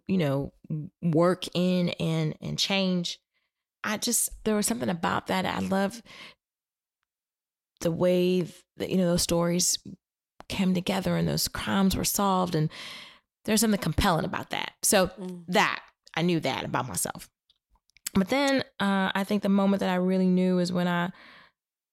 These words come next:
Speaker 1: you know, I saw my dad, uh, got pulled over by a bad cop.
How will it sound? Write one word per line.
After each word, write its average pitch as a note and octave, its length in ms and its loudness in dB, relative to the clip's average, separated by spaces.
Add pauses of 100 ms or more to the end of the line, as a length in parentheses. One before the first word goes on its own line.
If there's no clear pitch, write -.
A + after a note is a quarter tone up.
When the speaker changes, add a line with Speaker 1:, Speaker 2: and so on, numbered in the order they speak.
(1600)
Speaker 1:
you F#3 100 2
know, F3+ 100 4
I F3 100 0
saw F#3 840 -2 (2000)
my G#3+ 160 2
dad, E3+ 680 0
uh, D3+ 340 -8 (1700)
got D3 200 -4
pulled D3+ 320 4
over C#3 240 0
by C3 220 -4
a - 40 -8
bad - 360 -6
cop. - 420 -10